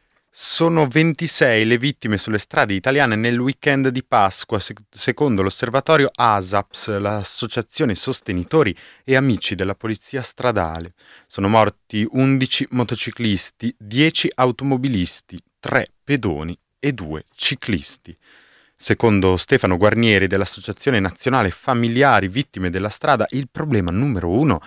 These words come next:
resta quello dell'alta velocità e delle mancate norme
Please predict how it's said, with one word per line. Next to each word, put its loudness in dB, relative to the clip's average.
resta -2
quello 2
dell'alta 0
velocità -2
e 0
delle 2
mancate -2
norme -4